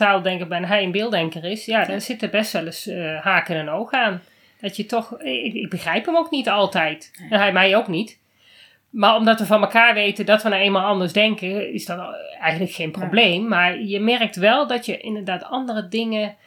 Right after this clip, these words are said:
Speaker 1: dat je dingen anders interpreteert, anders beleeft. Dus dan zie je inderdaad bij de ene de humor wel, maar de andere de humor niet. En ja, dat is toch anders.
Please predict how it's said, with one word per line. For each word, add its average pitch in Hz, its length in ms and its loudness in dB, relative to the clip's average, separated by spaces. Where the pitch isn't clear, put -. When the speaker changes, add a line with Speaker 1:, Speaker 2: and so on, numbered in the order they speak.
Speaker 1:
dat 214 160 -4
je 240 100 -6
dingen 262 280 -2
anders 254 360 -2
interpreteert, 233 720 -4
anders 226 320 -2
beleeft. 214 680 -4
Dus - 460 -6
dan 226 400 -2
zie 240 340 -4
je 196 60 -2
inderdaad 220 400 0
bij 220 100 0
de 220 60 -4
ene 226 300 -2
de 220 80 -2
humor 208 280 0
wel, 220 300 6
maar 214 100 0
de 208 60 0
andere 220 260 0
de 202 60 -4
humor 208 260 -2
niet. 233 240 -4
En 240 140 -6
ja, 220 180 0
dat 190 140 -6
is - 120 -16
toch 220 180 -6
anders. 202 340 -4